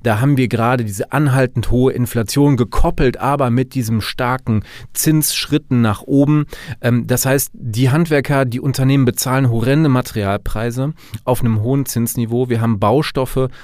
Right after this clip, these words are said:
Holz, Plastik, Metall, all diese Dinge sind sehr, sehr teurer geworden. Die Aufträge der öffentlichen Hand brechen aber weg, eben weil es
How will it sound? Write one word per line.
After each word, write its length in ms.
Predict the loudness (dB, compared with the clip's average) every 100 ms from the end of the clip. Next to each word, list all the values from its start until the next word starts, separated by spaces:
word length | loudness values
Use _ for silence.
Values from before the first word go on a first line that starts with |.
| -4
Holz, 360 | 2 2 0
Plastik, 540 | 0 2 2 -2 -4 -4
Metall, 400 | -4 -2 -4 -2
all 260 | 0 0 2
diese 240 | 0 -4
Dinge 240 | -2 0 0
sind 320 | 0 -4 -6
sehr, 340 | -8 -2 0 2
sehr 200 | 0 -2
teurer 340 | -2 -2 -2
geworden. 460 | -4 -6 -6 -6 -8 _ -18 -16 -16 -18 -20 -8 -2
Die 100 | 2
Aufträge 380 | 2 0 0 0
der 100 | 0
öffentlichen 480 | -2 -4 -2 0
Hand 240 | 0 0 0
brechen 360 | -2 0 -2
aber 380 | -2 0 0 2
weg, 240 | 0 -2 0
eben 360 | 2 4 4 4
weil 380 | 2 4 2 -2
es 200 | -8